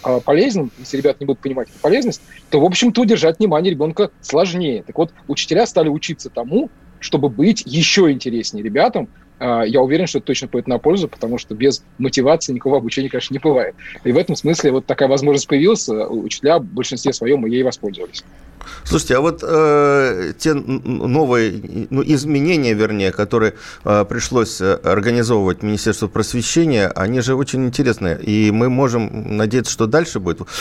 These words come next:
Speaker 2: Ну, я о чём говорю? По-моему, принципиально это то, что егэ не нужно было сдавать тем ребятам, которые в ВУЗ не поступают, и вроде бы эта традиция теперь продолжится. Может быть, это хорошо ли это или плохо вообще? А, и, э,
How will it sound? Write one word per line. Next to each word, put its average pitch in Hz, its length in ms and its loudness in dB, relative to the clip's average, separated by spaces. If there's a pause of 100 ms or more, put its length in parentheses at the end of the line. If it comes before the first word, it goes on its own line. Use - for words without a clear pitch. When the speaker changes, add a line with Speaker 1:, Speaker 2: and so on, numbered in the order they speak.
(140)
Speaker 2:
Ну, 165 100 2
я 151 200 2
о 147 60 0
чём 120 200 -4
говорю? 87 320 0
По-моему, 127 300 -2
принципиально 123 600 -2
это 90 140 -4
то, 113 100 -4
что 110 160 -2
егэ 110 380 0
не 98 140 0
нужно 104 280 0
было 95 260 2
сдавать 101 340 0
тем 98 200 -4
ребятам, 95 380 -2
которые 95 280 0
в 82 60 -2
ВУЗ 85 220 -4
не 98 80 0
поступают, 151 720 0 (560)
и 101 60 2
вроде 104 340 2
бы 92 120 -2
эта - 220 -2
традиция 95 500 -2
теперь - 240 -4
продолжится. 98 540 -2
Может 104 200 -2
быть, 110 140 -4
это - 140 -6
хорошо 208 400 0
ли 254 80 2
это 202 140 2
или 180 140 2
плохо 131 520 0
вообще? 90 420 -2 (400)
А, 90 1000 0
и, 175 440 4
э, 117 540 2